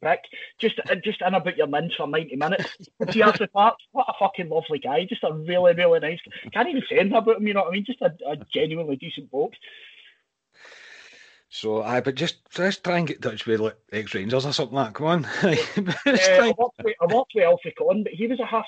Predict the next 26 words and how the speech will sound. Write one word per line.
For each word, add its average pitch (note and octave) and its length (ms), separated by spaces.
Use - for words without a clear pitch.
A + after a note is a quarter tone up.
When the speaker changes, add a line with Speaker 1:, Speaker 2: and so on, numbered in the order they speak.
Speaker 1:
Tariq. G3+ 300
Oh, E3 380
I D#3+ 80
nearly D#3 200
said D#3 160
it, D#3 120
love. E3 180
Speaker 3:
Ah. C3 240
Speaker 1:
Uh, F#3 280
he's A#3+ 160
a A#3+ 80
half A3+ 240
Celtic A3+ 500
man G#3 300
as F#3 160
well, G#3+ 160
wasn't C4+ 180
he? B4+ 180
Speaker 3:
<laughs> A#4 40
Speaker 1:
Uh, F3 460
'cause G#3 180
he A#3+ 100
played G#3 300
for D#3+ 160
them. A3+ 220
Oh, D3+ 220